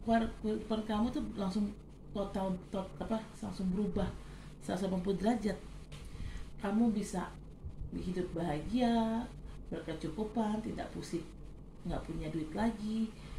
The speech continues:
Eh, intinya, ya, kamu akan sukses dan kamu juga punya kestabilan finansial gitu loh. Tapi saran saya, kalau nanti kalian dapat rezeki banyak ini, jangan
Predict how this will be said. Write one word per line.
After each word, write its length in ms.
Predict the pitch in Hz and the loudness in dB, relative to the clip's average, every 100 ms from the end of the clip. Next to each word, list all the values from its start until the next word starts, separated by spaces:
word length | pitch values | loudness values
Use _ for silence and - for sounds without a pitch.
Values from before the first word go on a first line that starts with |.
| - - - - | -8 -8 -10 0
Eh, 540 | 165 165 156 156 156 151 147 - - - - - - - - 185 | 2 2 0 0 -2 -4 -8 -10 -12 -12 -12 -8 -6 -4 -4 -2
intinya, 480 | 180 185 240 262 - - - - - | 0 2 2 0 -2 -8 -12 -12 -2
ya, 160 | 180 | 0
kamu 240 | 180 196 269 | 2 4 2
akan 280 | - 233 214 | 2 2 4
sukses 400 | 277 277 202 180 185 | 2 0 0 2 2
dan 80 | 180 | 0
kamu 320 | 233 170 226 | 0 0 2
juga 320 | 214 175 170 - - | 2 2 0 -6 -10
punya 400 | - 214 220 269 - - - - - - - | 0 4 4 2 -2 -8 -6 -6 -6 -10 -8
kestabilan 640 | - 208 196 196 220 247 | -2 2 4 4 4 2
finansial 800 | - 185 175 151 226 220 175 151 147 - | 2 0 0 0 0 2 2 0 -2 -4
gitu 240 | 147 - | -6 -6
loh. 160 | - - - | -8 -6 -2
Tapi 560 | 214 220 - 156 170 | 0 0 -2 -2 -2
saran 320 | - 147 147 | -4 -2 -2
saya, 480 | 147 185 202 185 - - - - - - - | -2 -4 -4 -4 -4 -8 -12 -12 -12 -12 -4
kalau 160 | 185 | 0
nanti 240 | 196 226 226 | 2 2 0
kalian 240 | 196 196 | 0 2
dapat 240 | 190 185 180 | 0 0 -2
rezeki 320 | - 180 175 | -4 -4 -2
banyak 320 | 170 170 160 220 196 | 0 -2 -2 -2 0
ini, 160 | 170 - - - - - - 190 | -2 -4 -10 -10 -8 -8 0 4
jangan 880 | 190 196 190 190 185 180 185 247 | 6 8 6 6 4 4 6 4